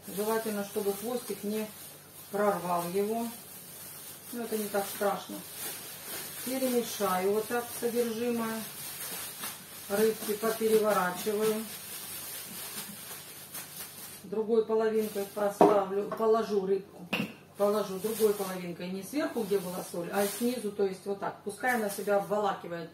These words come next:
Маслечко, кориандр, э, лавровый листик, перец горошком, перец рассыпчатый. И ложу теперь эту всю красоту во второй пакет.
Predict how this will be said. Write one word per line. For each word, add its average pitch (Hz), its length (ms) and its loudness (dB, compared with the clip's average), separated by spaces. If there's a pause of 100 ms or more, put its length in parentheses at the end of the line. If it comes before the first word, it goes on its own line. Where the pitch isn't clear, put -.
(380)
Маслечко, 202 680 2
кориандр, 208 600 2 (520)
э, 196 60 -6
лавровый 202 680 2
листик, 190 540 -2 (140)
перец 196 300 4
горошком, 208 540 2
перец 214 420 6 (320)
рассыпчатый. 175 760 -4 (680)
И 240 100 2
ложу 277 320 4
теперь 240 320 4
эту 196 280 2
всю 196 260 0 (720)
красоту 202 480 0
во 247 120 4
второй 247 400 8
пакет. 247 420 2